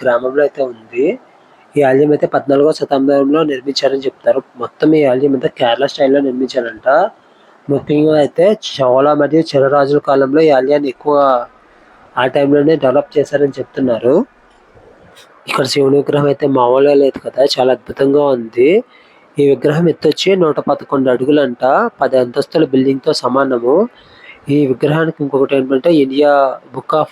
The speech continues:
Record-లో కూడా ఉంది, ఏషియా Book of Record-లో కూడా ఉంది, అదే ఎత్తైన శివలింగం లాగా. మన పక్కన ఉన్న రూమ్లో అయితే వినాయకుని యొక్క ముప్పై రెండు రూపాయలు కూడా చూడొచ్చు,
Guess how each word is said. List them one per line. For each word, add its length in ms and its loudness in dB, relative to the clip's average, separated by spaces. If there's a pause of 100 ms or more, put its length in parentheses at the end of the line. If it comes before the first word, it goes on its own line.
Record-లో 500 0
కూడా 240 2
ఉంది, 300 0 (320)
ఏషియా 280 0
Book 220 -8
of 140 -6
Record-లో 420 0
కూడా 220 2
ఉంది, 220 -2
అదే 160 2 (800)
ఎత్తైన 360 0 (100)
శివలింగం 580 0
లాగా. 240 0 (2000)
మన 100 0 (100)
పక్కన 280 -2
ఉన్న 180 2
రూమ్లో 280 2
అయితే 180 -4 (120)
వినాయకుని 400 0
యొక్క 240 -2
ముప్పై 260 -4
రెండు 220 0
రూపాయలు 360 -2
కూడా 180 0
చూడొచ్చు, 380 -2